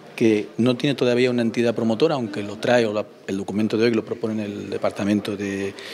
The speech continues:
de Histo-, de Documentación, Historia del Arte,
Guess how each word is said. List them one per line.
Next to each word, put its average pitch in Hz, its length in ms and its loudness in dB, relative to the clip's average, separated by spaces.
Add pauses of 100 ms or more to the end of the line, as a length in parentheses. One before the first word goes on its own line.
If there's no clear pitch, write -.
(160)
de 104 240 4
Histo-, 120 260 4
de 113 280 -2
Documentación, 117 1080 0
Historia 117 300 0
del 123 80 4
Arte, 151 380 0